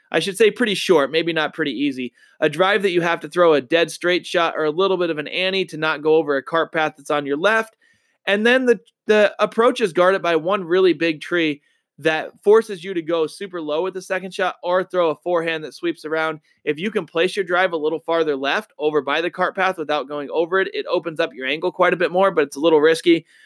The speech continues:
This is a hole that you want to birdie on at five hundred and twenty-five feet as a par four, and maybe your last safe scoring opportunity. Hole eighteen, three hundred and seventy feet. It is a par three.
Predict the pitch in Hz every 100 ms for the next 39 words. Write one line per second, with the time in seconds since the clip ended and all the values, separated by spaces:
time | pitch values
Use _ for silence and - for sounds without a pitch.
0 | _ - 196 220 190 185 190 170 156 151
1 | 165 143 160 175 185 196 175 160 165 170
2 | 175 165 170 - 175 175 175 165 180 175
3 | 165 - 175 170 180 180 165 _ _ -
4 | 151 156 170 180 185 165 156 _ _ -
5 | 160 160 160 - 160 151 - - 170 156
6 | 147 147 135 - 147 131 127 117 _ _
7 | _ - 190 - 190 - 160 185 160 -
8 | 202 196 196 185 151 - 175 170 165 156
9 | 156 196 196 - 214 196 156 156 165 156
10 | 151 156 156 156 147